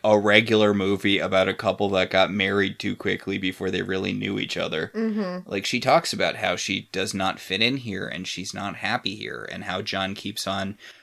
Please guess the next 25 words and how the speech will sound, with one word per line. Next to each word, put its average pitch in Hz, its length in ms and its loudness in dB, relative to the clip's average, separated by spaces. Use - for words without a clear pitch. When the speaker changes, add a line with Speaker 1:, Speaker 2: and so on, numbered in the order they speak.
Speaker 1:
projecting 107 800 2
all 101 260 -2
of 101 160 -6
these 98 260 -6
things 139 480 0
onto 87 280 -4
her, 92 300 -6
and 87 220 -6
he 101 160 -8
thinks 101 420 -4
that 95 280 -4
she'll - 340 2
be 101 200 2
happy 107 560 2
if - 560 -4
she - 200 -4
just 98 480 -2
gives 104 360 0
in 98 220 0
to 95 180 -2
his 101 420 -2
image 95 380 -6
of 92 140 -6
her, 101 500 2
but 92 320 4